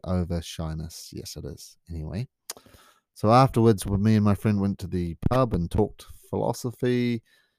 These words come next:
did a post-mortem of the night. Uh, so that was good. That was a, a good time, looking back on it now in twenty twenty-one. So now coming up to part three. This is where I read the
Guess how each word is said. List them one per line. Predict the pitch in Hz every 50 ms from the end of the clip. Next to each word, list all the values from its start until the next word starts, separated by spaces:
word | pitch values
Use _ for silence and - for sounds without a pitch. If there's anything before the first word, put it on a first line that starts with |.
| _ _ _
did | - 104 90
a | 82
post-mortem | - - - - 104 98 - - 104 101 104 98 - - 98 95
of | 92 87 85
the | 95 92
night. | 98 117 127 135 135 135 - - - - - - _ _ _ _ _ _ _ _ _ _ _ _ _ _ _ _ -
Uh, | 92 92
so | 92 - - 98
that | 95 92
was | 82 85 - -
good. | - 90 82 78 - - 80 82
That | 80 76
was | 78 85 85 92
a, | 87
a | 78 82 85 87 85
good | 80 - 135 123 101
time, | - 107 95 87 80 78 80 - _ _ _ _ _ _ _ _ _ -
looking | 80 - - 87 85
back | 80 87 87 -
on | - 90
it | 104 - -
now | - 92 90 90 107 131 131
in | 120 98 92
twenty | - - 104 95 92
twenty-one. | - - - 98 95 92 98 113 135 160 170 156 _ _ _ _ _ _ _ _ _ _ _ _ _ _ - - _ _ _ _ _ _ -
So | - - 143 127 107 95 95 85
now | 101 120 127 123
coming | 123 - - 165 175
up | 165 -
to | - -
part | - - - 120 110 -
three. | - - - 131 135 165 180 175 160 - _ _ _ _ _ _ _ _ _ _ _ _ _ _ _ _ _ _ _ _ _
This | - 117 -
is | 117 104 -
where | 113 113 110
I | 107
read | 101 101 110 113 104
the | 98 92